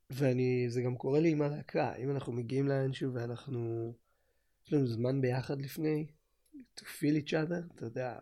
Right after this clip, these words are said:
לעשות סאונד כמו שצריך, להיות בהנג, אז המוזיקה בדרך כלל יותר מתרחשת מאשר אם אנחנו, אתה יודע, נפגשים רגע לפני שעולים לבמה, ואתה יודע,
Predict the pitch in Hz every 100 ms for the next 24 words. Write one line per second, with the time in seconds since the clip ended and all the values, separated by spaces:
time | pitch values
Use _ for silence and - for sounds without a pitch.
0 | 120 113 - 120 - - 135 143 - 143
1 | - 139 131 127 - 147 127 123 120 143
2 | 151 151 - - - _ _ _ _ 123
3 | 139 151 151 143 131 - _ - 135 127
4 | 170 170 135 - 143 147 127 - 123 -
5 | 127 120 - 123 120 120 - 170 117 117
6 | 117 120 120 - _ _ _ _ 120 -
7 | - 113 - 139 131 127 123 - _ _
8 | _ - 131 147 139 127 123 175 123 127
9 | 120 120 120 113 113 120 120 117 110 110
10 | 110 113 110 - 113 107 117